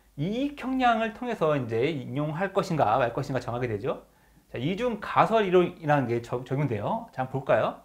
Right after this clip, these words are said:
헌법 소-, 소원 심판의 가처분에서는 현상 유지로 인한 회복하기 어려운 손해 예방의 필요성과 효력 정지 긴급성 요건이 충족되어야 하며, 가처분은 인용한 뒤 본안 심판이 기각되었을 때 발생하게 될 불이익과,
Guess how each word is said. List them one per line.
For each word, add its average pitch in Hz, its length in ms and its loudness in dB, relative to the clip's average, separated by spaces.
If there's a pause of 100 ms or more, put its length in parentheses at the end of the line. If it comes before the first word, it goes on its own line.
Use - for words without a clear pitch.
(920)
헌법 240 300 0
소-, - 220 -16
소원 240 260 -2
심판의 214 340 -2
가처분에서는 208 1040 0
현상 240 460 -2
유지로 175 320 2
인한 175 300 -2
회복하기 214 360 -4
어려운 165 280 2
손해 220 240 -4
예방의 170 400 -2
필요성과 180 880 -4 (640)
효력 214 200 -2
정지 175 340 -2
긴급성 190 600 0
요건이 165 540 -4
충족되어야 135 680 0
하며, 113 420 -2 (260)
가처분은 196 720 -4 (100)
인용한 233 500 0
뒤 156 460 -4 (360)
본안 190 260 0
심판이 196 440 -2
기각되었을 170 640 0
때 160 100 2
발생하게 139 360 0
될 180 180 -2
불이익과, 160 720 -2